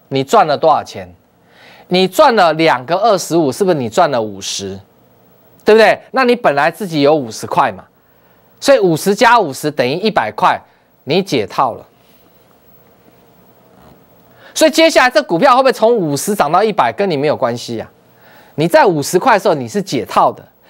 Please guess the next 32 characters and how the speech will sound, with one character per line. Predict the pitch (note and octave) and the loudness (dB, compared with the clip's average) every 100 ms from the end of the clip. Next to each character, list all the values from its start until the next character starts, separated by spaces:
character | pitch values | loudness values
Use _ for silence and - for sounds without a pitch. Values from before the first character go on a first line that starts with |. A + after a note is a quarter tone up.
| - - - | -20 -20 -8
可 | - A#3 | 0 0
是 | E4+ | 2
你 | C4+ F#3+ | 2 2
如 | F#3+ D4 | 2 2
果 | C4+ - - | 2 0 -2
当 | C#4 C#4 C4 | 0 0 -4
初 | - C#4 C4+ | -4 0 0
五 | F#3 C#3 | 0 -2
十 | - | -2
块 | B3+ A3 | 0 2
没 | E3+ | 2
有 | G#3 | 0
砍 | - - A#2 B2+ | 0 -2 -4 0
掉 | G3+ B2 - _ _ | 2 2 -2 _ _
啊， | C3 G3 B3+ - _ _ _ _ _ _ _ _ _ | 0 2 0 -6 _ _ _ _ _ _ _ _ _
到 | C4+ A3+ | 2 2
五 | D3 | 0
十 | - D#3 | -4 -2
块 | G#3+ D#3+ | 0 0
你 | F3 | -2
解 | - A#2+ | -4 0
套 | E3 | 0
了 | B2 | 0
没 | G#2+ G#2+ | -2 -6
有？ | G2 F#2 _ _ _ _ _ _ _ | -6 -12 _ _ _ _ _ _ _
没 | B2 D#3 G#3 | -2 2 2
有， | F3+ C3 G#2+ A#2 G#2 - _ _ - | 2 0 -2 -4 -4 -8 _ _ -8
你 | C3 | -2
还 | D#3+ | -2
亏 | - G3 F#3+ | 0 0 0
五 | C3 G2+ | -2 -8
十。 | - - | -14 -16